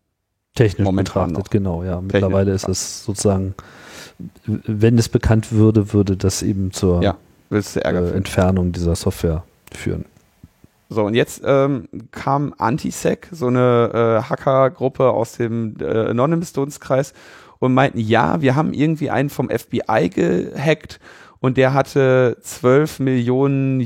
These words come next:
Speaker 2: U D I Ds auf seiner Festplatte und wir veröffentlichen jetzt hier schon mal eine Million davon.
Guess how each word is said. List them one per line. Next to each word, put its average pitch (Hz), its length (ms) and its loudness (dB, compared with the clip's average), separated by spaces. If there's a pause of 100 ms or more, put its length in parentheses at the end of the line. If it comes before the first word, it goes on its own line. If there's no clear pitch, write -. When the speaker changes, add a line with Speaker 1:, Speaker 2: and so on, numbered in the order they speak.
Speaker 2:
U 139 140 -4
D 156 260 -2
I 151 220 0
Ds 151 420 -4
auf - 200 -4
seiner 135 520 0
Festplatte 131 840 0 (420)
und 120 140 -2
wir 135 120 2
veröffentlichen 135 680 0
jetzt 123 240 2
hier 120 180 -2
schon 113 240 0
mal 113 220 2
eine 113 140 0
Million 104 580 -2
davon. - 460 -8